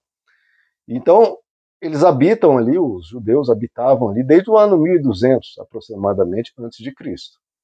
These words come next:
Eles foram expurgados da tua, da sua terra, na primeira diáspora, né? Foram conquistados por Nabucodonosor, é, pelo Império Babilônico,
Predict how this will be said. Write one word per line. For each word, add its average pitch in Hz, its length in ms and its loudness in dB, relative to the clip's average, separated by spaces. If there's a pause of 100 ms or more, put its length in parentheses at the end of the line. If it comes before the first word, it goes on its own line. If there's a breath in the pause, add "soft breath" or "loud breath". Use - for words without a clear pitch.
(680)
Eles 110 240 -4
foram 127 560 2 (120)
expurgados 135 800 2
da 120 100 0
tua, 113 240 -4 (220)
da 104 160 -20
sua 120 240 -14
terra, 127 400 0
na 95 140 -6
primeira 113 480 0
diáspora, 98 680 0
né? 127 180 -12 (280)
Foram 110 280 -8
conquistados 127 800 0
por 110 160 -16
Nabucodonosor, 110 960 -4 (840)
é, 90 500 -4
pelo 110 200 -2
Império 127 360 4
Babilônico, 123 640 4